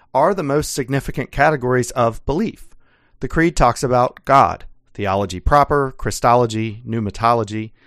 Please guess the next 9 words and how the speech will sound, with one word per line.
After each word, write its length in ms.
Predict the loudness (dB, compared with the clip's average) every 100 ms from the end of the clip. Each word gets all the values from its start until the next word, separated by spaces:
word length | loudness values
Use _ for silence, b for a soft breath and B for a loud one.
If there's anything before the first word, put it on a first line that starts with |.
| b b b
It 100 | 0
talks 220 | 0 0
about 260 | 0 0 0
man, 480 | -2 -2 -4 -10 -8
anthropology. 840 | -4 -4 -4 -4 -2 -4 -10 -16 _ _ _ _ _
It 100 | -4
talks 240 | -2 -2
about 280 | -2 -4 -4
redemption, 640 | -6 -2 -2 -2 -2 -2